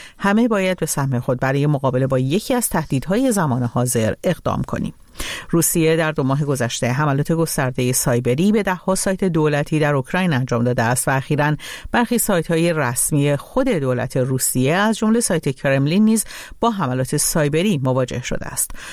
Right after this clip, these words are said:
دولت آمریکا در سال‌های گذشته همواره نسبت به حملات سایبری کشورهای نظیر روسیه، چین، ایران و کره شمالی به شرکت‌های خصوصی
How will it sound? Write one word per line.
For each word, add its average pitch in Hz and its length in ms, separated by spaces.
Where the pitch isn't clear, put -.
دولت 175 300
آمریکا 170 560
در 165 180
سال‌های 135 400
گذشته 127 440
همواره 165 460
نسبت 165 320
به - 80
حملات 135 400
سایبری 135 560
کشورهای 139 560
نظیر 135 400
روسیه، 139 680
چین، 190 440
ایران 139 460
و 135 120
کره 127 420
شمالی 143 560
به 247 100
شرکت‌های 180 480
خصوصی 139 640